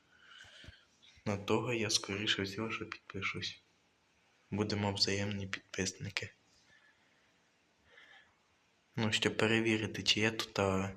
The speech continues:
підписники з мого минулого аккаунта.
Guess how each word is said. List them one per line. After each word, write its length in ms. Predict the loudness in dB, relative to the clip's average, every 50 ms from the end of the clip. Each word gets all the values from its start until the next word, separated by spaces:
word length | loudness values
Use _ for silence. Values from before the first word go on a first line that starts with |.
| -6 -4
підписники 1500 | -4 -4 0 2 2 4 4 2 -2 -2 -6 -12 -14 -14 -16 -14 -2 0 0 0 0 -2 -4 -4 -4 -2 -2 0 0
з 140 | 0 0 -2
мого 280 | -2 -4 -4 -4 -4
минулого 600 | -4 -4 -2 -2 0 0 2 0 0 -2 -4 -6
аккаунта. 580 | -6 -6 -8 -8 -6 -6 -6 -6 -6 -8 -10